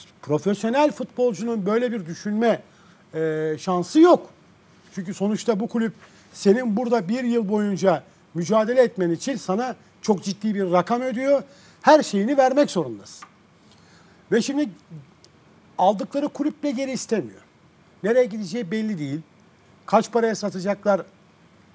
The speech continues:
gidecek, kaç para oynayacak, o, onu ilgilendiren Fenerbahçe ile ilgili bir durum kalmadı ama, e, Slimani'de fiyasko yaşadın kardeşim. Sen buraya gelirken ne için geldin?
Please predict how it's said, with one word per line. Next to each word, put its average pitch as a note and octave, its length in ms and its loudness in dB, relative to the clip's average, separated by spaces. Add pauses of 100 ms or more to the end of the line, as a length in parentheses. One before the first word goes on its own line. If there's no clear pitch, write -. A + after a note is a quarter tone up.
(320)
gidecek, F3+ 400 -4
kaç F#3 220 0
para G3 140 -2
oynayacak, F#3 360 -4
o, F#3 100 -4
onu G3 180 0
ilgilendiren D#3+ 460 -2
Fenerbahçe E3+ 540 -6
ile E3 140 -2
ilgili D#3+ 140 -8
bir D#3 60 -14
durum E3 160 -8
kalmadı F3 340 -4
ama, F3+ 140 -4 (400)
e, D3 60 -10
Slimani'de A#3 500 -4
fiyasko F3 400 -2
yaşadın A#2 320 -14
kardeşim. - 380 -18 (240)
Sen B3+ 260 -2
buraya C4+ 180 6
gelirken B3+ 480 -2
ne C4 100 -4
için F3 240 -6
geldin? D3+ 280 -8